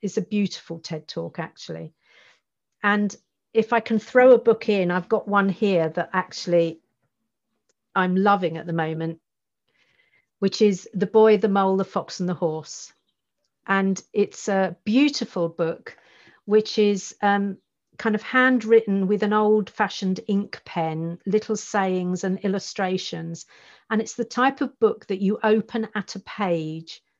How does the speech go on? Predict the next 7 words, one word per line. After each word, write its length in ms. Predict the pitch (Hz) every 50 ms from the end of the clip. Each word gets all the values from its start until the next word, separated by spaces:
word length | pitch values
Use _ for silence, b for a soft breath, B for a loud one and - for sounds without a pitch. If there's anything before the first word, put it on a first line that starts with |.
| _ _ -
and 120 | 196 196
there's 120 | 202 190
something 500 | - - 226 208 196 - - 220 208 202
really 320 | 185 202 196 196 190 190 185
significant 800 | - - - 190 - 190 185 185 - - - - 170 165 190
there. 380 | 180 170 165 165 160 160 160 _ _ _ b b b b b b b b b b
So 420 | - - - 208 202 202 196 202